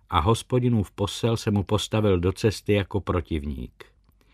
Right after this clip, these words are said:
On pak jel na své oslici a byli s ním dva jeho mládenci.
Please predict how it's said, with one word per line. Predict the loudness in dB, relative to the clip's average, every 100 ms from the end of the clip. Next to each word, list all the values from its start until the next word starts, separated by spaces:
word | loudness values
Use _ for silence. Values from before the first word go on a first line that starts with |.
| _ _ _ _ -2
On | 2 4
pak | 4 4
jel | 6 8 6
na | 4 2
své | 2 0
oslici | 2 -2 0 0 0 -4 -4
a | -4
byli | -2 0 0
s | -2
ním | 0 0 2
dva | 2 4 4
jeho | 4 2 0
mládenci. | -2 -2 -2 -4 -6 -8 -16 -18